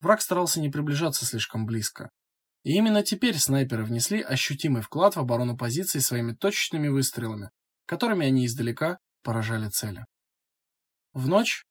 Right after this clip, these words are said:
с десятого на одиннадцатое октября в моем секторе русские неожиданно прекратили вести огонь. И через несколько минут повисла обманчивая тишина.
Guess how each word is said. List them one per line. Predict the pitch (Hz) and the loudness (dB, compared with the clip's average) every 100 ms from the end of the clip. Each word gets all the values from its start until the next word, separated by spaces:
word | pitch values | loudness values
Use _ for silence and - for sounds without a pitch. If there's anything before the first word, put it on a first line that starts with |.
| _ _ | _ _
с | 120 | -2
десятого | 127 127 214 190 | 0 4 4 4
на | 151 131 | 2 2
одиннадцатое | 135 131 - 117 | 0 0 0 -2
октября | 113 - 123 170 214 | -4 -4 0 2 4
в | |
моем | 147 190 | 4 2
секторе | 208 196 - 151 127 | 2 0 0 0 0
русские | 135 - 151 | 0 -2 0
неожиданно | 127 123 127 139 135 | 0 2 0 0 0
прекратили | 131 120 117 110 120 | 0 -2 -4 -2 -4
вести | 117 110 120 | -2 -2 -2
огонь. | 117 117 104 - _ _ _ _ _ _ | -2 -2 -4 -8 _ _ _ _ _ _
И | 135 | -2
через | 143 156 | 2 4
несколько | 247 - 190 151 | 4 2 0 0
минут | 147 190 226 - | 2 0 -2 -2
повисла | 127 156 - 180 - | 0 2 2 0 0
обманчивая | - 123 123 117 - 117 113 | -4 0 0 0 -2 -2 -2
тишина. | 117 - 120 110 | -2 -2 -2 -4